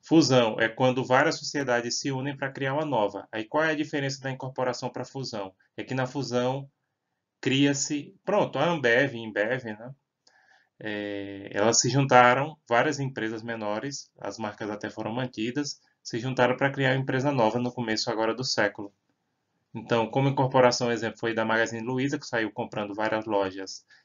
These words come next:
de venda de eletrodomésticos, e ela continuou existindo, percebam. Já na fusão, não, se cria uma nova, uma nova empresa.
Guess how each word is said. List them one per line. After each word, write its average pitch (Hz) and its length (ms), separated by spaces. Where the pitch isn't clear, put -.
de 104 600
venda 104 280
de 104 120
eletrodomésticos, 127 1080
e 117 140
ela 113 160
continuou 113 400
existindo, 110 560
percebam. 95 540
Já 123 160
na 135 120
fusão, 143 340
não, 120 220
se 117 160
cria 127 180
uma 143 140
nova, 98 360
uma - 100
nova 110 280
empresa. 101 520